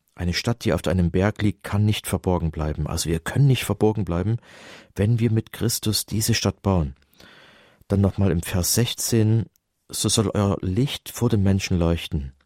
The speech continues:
damit sie eure guten Werke sehen und eurem Vater im Himmel preisen.“ Darum geht es ja letzten Endes,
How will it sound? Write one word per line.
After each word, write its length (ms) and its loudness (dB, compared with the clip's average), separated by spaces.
damit 260 0
sie 220 0
eure 340 2
guten 500 0
Werke 280 0
sehen 440 2
und 160 0
eurem 220 2
Vater 440 2
im 100 0
Himmel 220 2
preisen.“ 400 -2
Darum 280 0
geht 160 -2
es 120 0
ja 60 2
letzten 340 -2
Endes, 380 0